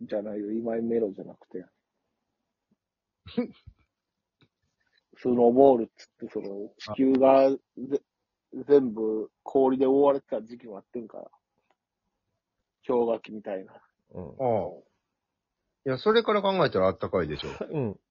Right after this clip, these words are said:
Speaker 3: それから考えたらな。
Speaker 1: それは温暖化、それは温暖化じゃないですか。
Speaker 2: え、それを温暖化というなら温暖化でしょ。
Speaker 3: うん。
Speaker 1: うん。
Speaker 2: で、今言ってる温暖化っていうのはもう環境がとか、石-、石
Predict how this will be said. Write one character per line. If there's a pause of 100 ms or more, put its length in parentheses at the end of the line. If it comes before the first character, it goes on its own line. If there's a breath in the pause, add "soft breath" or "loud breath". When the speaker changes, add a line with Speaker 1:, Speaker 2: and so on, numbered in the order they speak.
(300)
Speaker 3:
そ
れ
か
ら
考
え
た
ら
な。
Speaker 1:
そ
れ
は
温
暖
化、
そ
れ
は
温
暖
化
じ
ゃ
な
い
で
す (100)
か。 (2750)
Speaker 2:
え、
そ
れ
を
温
暖
化
と
い
う
な
ら
温
暖
化
で
し
ょ。 (340)
Speaker 3:
う
ん。
Speaker 1:
う
ん。 (920)
Speaker 2:
で、
今 (160)
言
っ
て
る
温
暖
化
っ
て
い
う
の
は
も
う
環
境
が
と
か、 (140)
石-、 (280)
石